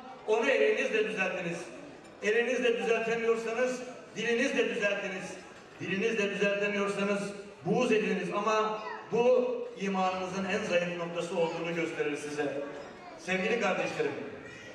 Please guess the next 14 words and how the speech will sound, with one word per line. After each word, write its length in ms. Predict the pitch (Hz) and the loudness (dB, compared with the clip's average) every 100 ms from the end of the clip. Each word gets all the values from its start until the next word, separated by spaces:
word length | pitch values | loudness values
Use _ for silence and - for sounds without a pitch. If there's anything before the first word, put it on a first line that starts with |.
| - - 214 | -16 -12 -4
biz 180 | 240 247 | 0 2
bugün 240 | 254 226 | 2 2
bir 120 | 226 | 0
karar 320 | 190 208 214 | 2 4 4
verdik. 280 | 190 165 - - - - - - | 2 0 -2 -6 -12 -14 -18 -18
Sayın 320 | - 202 226 220 | -2 2 2 0
Cumhurbaşkanımızın 1080 | 220 226 214 202 208 208 208 233 240 240 - - - - - 196 | 2 4 4 2 0 -2 0 2 2 0 -4 -8 -12 -16 -8 -2
binlerin 380 | 208 214 226 | 2 2 2
önünde 720 | 220 202 202 208 226 220 - - - - - | 2 0 2 2 4 4 0 -6 -10 -14 -12
söyledikleriyle 800 | 196 202 196 196 208 208 202 | -4 -2 -2 -2 2 4 4
beraber 360 | 190 185 185 190 | 2 2 2 0
bir 160 | 190 170 | -2 0
karar 260 | 180 180 | 2 4
verdik. 260 | 170 - | 2 0